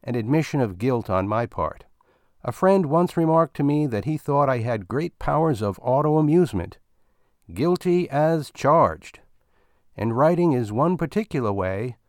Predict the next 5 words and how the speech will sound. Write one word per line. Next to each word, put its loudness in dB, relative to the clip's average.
I -2
auto-indulge 0
and -8
pleasure -4
myself. -6